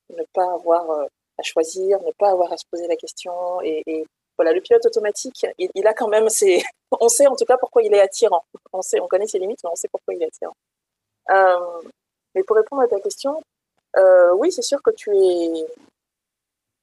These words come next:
bah, tu te poses plus de questions, donc tu es parfaitement, enfin, tu es, c'est ça, tu es pleinement présent à, euh, la construction de ton identité.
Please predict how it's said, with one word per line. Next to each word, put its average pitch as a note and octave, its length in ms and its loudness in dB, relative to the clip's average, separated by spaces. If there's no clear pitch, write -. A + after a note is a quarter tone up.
bah, - 120 2
tu - 120 -8
te - 60 -14
poses B4 180 0
plus D4+ 240 -10
de A3+ 400 6
questions, A#3+ 320 -6
donc B3+ 160 -6
tu - 120 -2
es F#3+ 40 4
parfaitement, A3+ 640 -4
enfin, F#3 180 -2
tu - 100 -6
es, G3 40 -2
c'est - 160 -12
ça, C#4 180 0
tu - 140 -8
es G4 40 -4
pleinement A#3+ 320 2
présent A#3 580 0
à, G#3+ 300 4
euh, E3+ 600 4
la F3 100 0
construction - 440 -12
de G3+ 60 -6
ton F#3 200 -10
identité. F3+ 400 -12